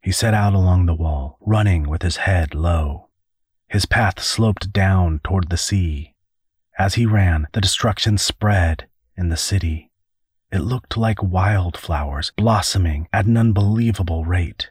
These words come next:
and then collapsing into pillars of black smoke. He seemed to be outrunning the mayhem, though. His shoulder ached from where he'd landed on it during the explosion in the tunnel. He tried not to think about Tamberline and whether she'd been caught in the blast or not.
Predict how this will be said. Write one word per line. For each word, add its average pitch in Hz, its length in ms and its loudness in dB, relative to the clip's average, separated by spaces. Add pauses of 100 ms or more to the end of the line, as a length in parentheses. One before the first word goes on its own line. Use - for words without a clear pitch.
and 110 220 2
then 101 380 2
collapsing 95 680 0
into 85 180 -2
pillars 90 600 -2
of 82 180 -6
black 92 360 -2
smoke. - 600 -8 (560)
He 87 120 -8
seemed 104 320 2
to 98 100 -2
be 95 200 2
outrunning 92 580 2
the 73 80 -6
mayhem, 78 480 -4
though. 80 340 -4 (600)
His 110 140 2
shoulder 104 440 2
ached - 480 -4
from 110 180 4
where 107 180 4
he'd 98 220 2
landed 104 460 4
on 78 120 0
it 78 180 -6
during 92 260 2
the 90 80 0
explosion 95 760 -2
in 76 100 -6
the 73 60 -8
tunnel. 82 520 -4 (560)
He - 100 -8
tried 120 240 0
not 110 140 0
to 98 80 -2
think 107 200 0
about 85 280 -4
Tamberline 80 840 -2
and 104 160 4
whether 101 220 2
she'd 95 240 0
been 90 140 2
caught 98 260 -2
in 87 60 -2
the 90 60 0
blast 98 460 0
or 69 80 -6
not. 69 360 -10